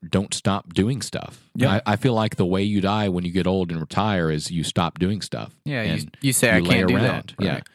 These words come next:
Speaker 2: My grandfather is the same way. He's eighty, and he's worked a very difficult job for most of his life. He only retired in the last couple of years.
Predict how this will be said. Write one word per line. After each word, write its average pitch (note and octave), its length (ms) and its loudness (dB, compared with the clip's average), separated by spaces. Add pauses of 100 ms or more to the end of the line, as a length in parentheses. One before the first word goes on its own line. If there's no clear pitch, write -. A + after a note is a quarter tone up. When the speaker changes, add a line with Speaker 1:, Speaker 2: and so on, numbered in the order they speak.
(160)
Speaker 2:
My D#3+ 160 4
grandfather B2 560 0
is A2+ 100 -2
the C3+ 60 0
same A#2 260 0
way. G#2+ 200 -2
He's C3 340 0
eighty, A2+ 320 -2
and A2 100 -4
he's D3 280 0
worked B2+ 240 -2
a A2 80 -2
very A#2+ 400 -2
difficult A#2 400 -4
job G#2+ 400 -6
for A2+ 100 -4
most A2 320 -2
of G#2 80 -4
his G#2 140 -8
life. G2+ 260 -10
He C#3+ 160 0
only B2+ 200 0
retired A2 380 -2
in G#2+ 80 -2
the G#2+ 100 -2
last A2 220 -4
couple A#2 200 -4
of A2+ 60 -4
years. A2 380 -4